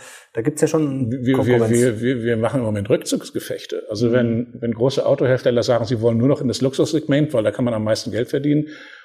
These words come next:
Speaker 2: und wir geben Mittelklasse und Kompaktwagen auf, wie wollen wir die denn je wieder zurückbekommen?
Speaker 1: Mhm.
Speaker 2: Also wenn, wenn China jetzt diese Lücke dann füllt, werden sich die Leute relativ schnell dran gewöhnen. Und, äh,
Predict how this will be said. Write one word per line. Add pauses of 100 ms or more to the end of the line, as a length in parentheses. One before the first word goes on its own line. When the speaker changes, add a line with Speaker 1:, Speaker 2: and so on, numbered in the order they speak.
Speaker 2:
und
wir
geben (360)
Mittelklasse
und
Kompaktwagen
auf, (420)
wie
wollen
wir
die
denn
je
wieder
zurückbekommen?
Speaker 1:
Mhm.
Speaker 2:
Also
wenn,
wenn
China
jetzt
diese
Lücke
dann
füllt, (480)
werden
sich
die
Leute
relativ
schnell
dran
gewöhnen. (680)
Und,
äh,